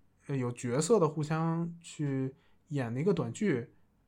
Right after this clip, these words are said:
但最有趣的那个一发梗就是“ダメよ，ダメ，ダメ”，就是这么一个，就是很魔性的一个梗。可以去 B 站关注一下账户。另外提到就是最开始说的这个，<laughs> 又串到最开始啊，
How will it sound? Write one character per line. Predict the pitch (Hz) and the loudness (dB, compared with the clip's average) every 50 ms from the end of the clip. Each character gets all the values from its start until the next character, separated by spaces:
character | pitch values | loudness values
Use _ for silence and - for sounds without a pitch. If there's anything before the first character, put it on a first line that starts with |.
| _ _ | _ _
但 | - 226 233 226 | 0 2 2 2
最 | 220 - - - 302 233 | 2 -2 -2 2 6 6
有 | 165 131 | 6 6
趣 | 127 - - - 262 | 6 2 2 2 4
的 | 202 185 175 | 6 6 6
那 | 170 170 165 | 6 4 4
个 | 151 147 | 4 2
一 | 165 196 196 | 2 4 2
发 | 190 190 226 220 | 4 4 2 0
梗 | 185 131 117 - | 0 -2 -4 0
就 | - 208 202 | 2 2 2
是 | 196 175 170 170 - - - - _ _ _ _ - - - | 4 2 -2 -4 -10 -18 -20 -20 _ _ _ _ -12 -2 0
“ダ | 135 127 | 4 6
メ | 160 254 | 8 10
よ， | 330 392 427 403 330 220 190 170 160 151 147 147 147 | 12 12 12 12 12 10 10 10 10 8 6 4 6
ダ | 202 170 156 | 6 6 8
メ， | 214 339 427 | 8 8 10
ダ | 440 - 185 | 10 10 10
メ”， | 185 208 302 415 466 - - - _ _ _ _ _ _ - - | 10 10 8 8 6 4 -2 -14 _ _ _ _ _ _ -10 0
就 | - 170 | 4 4
是 | 160 | 6
这 | 160 160 | 6 6
么 | 151 147 | 4 4
一 | 139 | 2
个， | 139 143 | 2 2
就 | 147 160 170 | 2 2 2
是 | 170 | 4
很 | - 143 | 4 4
魔 | 131 131 131 127 143 185 | 4 4 4 6 6 6
性 | - - 339 254 | 6 6 6 6
的 | 143 120 | 6 4
一 | |
个 | 117 113 113 | 2 -2 -4
梗。 | 113 104 - - _ _ _ _ - - - - - - - - - - - _ - - _ - - - - - | -6 -8 -14 -16 _ _ _ _ -20 -20 -20 -20 -20 -20 -20 -20 -20 -20 -20 _ -20 -20 _ -20 -20 -20 -18 -6
可 | - - 185 | 2 2 4
以 | 175 | 6
去 | 190 180 | 6 6
B | 180 180 | 6 6
站 | 165 147 131 | 6 6 6
关 | 135 170 180 | 4 2 4
注 | 180 156 | 4 4
一 | 143 | 4
下 | 147 151 156 156 | 4 4 4 2
账 | - - 156 147 | 2 0 0 -2
户。 | - - 165 156 - - - - - - - - - - | -2 -4 -6 -6 -6 -14 -20 -20 -20 -18 -16 -16 -8 2
另 | - 247 | 6 8
外 | 247 226 190 | 10 10 10
提 | 170 175 180 | 8 6 6
到 | 175 196 190 175 | 8 8 8 8
就 | 165 160 151 | 6 4 4
是 | 147 147 151 | 4 2 0
最 | 147 - 226 196 | 0 2 2 2
开 | - - 208 | 4 4 2
始 | 156 | 2
说 | 143 147 - 180 190 | 2 0 0 0 2
的 | 185 175 160 | 2 2 2
这 | 160 156 139 131 | 2 0 -2 -2
个， | 135 135 123 131 165 170 - - - - _ _ | -2 -2 2 2 2 2 2 -4 -14 -20 _ _
<laughs> | - - - - - 285 208 - | -20 -16 -8 -6 -6 -4 -2 2
又 | 170 165 156 | 4 4 6
串 | - 208 170 | 8 8 8
到 | 160 165 | 8 8
最 | 165 156 147 | 6 8 8
开 | 147 147 143 | 6 8 6
始 | 147 131 120 | 6 4 0
啊， | 120 117 113 - | -4 -6 -6 -8